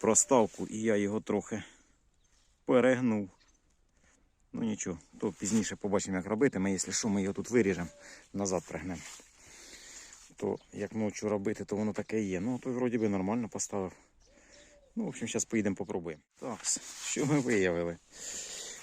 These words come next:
В общем, є на каністрі таке маркування. Ось, ось слабенько видно. Блін, як би так показати. Ну, ось видно, ось п'ятнадцять. Потім ось десять.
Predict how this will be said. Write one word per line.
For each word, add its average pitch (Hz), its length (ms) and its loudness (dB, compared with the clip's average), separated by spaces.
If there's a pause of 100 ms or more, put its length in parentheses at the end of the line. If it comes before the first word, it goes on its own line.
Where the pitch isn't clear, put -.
(120)
В - 40 -2
общем, 139 260 2
є 160 220 4
на 139 140 2
каністрі 147 440 -2
таке 139 260 -4
маркування. 135 720 -2 (1200)
Ось, - 160 -12
ось 107 100 -6
слабенько 110 560 -6
видно. 110 380 -6 (640)
Блін, 98 380 -8
як 101 120 -10
би 101 180 -16
так 110 140 -16
показати. 139 640 -4 (840)
Ну, - 180 -4
ось 117 160 -4
видно, 104 320 -2
ось 101 120 -8
п'ятнадцять. 143 720 -4 (1120)
Потім 101 340 -4
ось 101 160 -8
десять. 113 720 -4